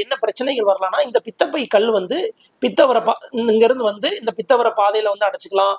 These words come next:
கணையத்துல வந்து மாட்டிக்கலாம், இல்லைன்னா குடல்ல வந்து மாட்டிக்கலாம், இல்ல பில்-, பித்தப்பைக்குள்ளேயே பிரச்சனை பண்ணி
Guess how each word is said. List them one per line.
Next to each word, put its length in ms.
கணையத்துல 460
வந்து 200
மாட்டிக்கலாம், 480
இல்லைன்னா 240
குடல்ல 300
வந்து 200
மாட்டிக்கலாம், 480
இல்ல 120
பில்-, 260
பித்தப்பைக்குள்ளேயே 720
பிரச்சனை 340
பண்ணி 220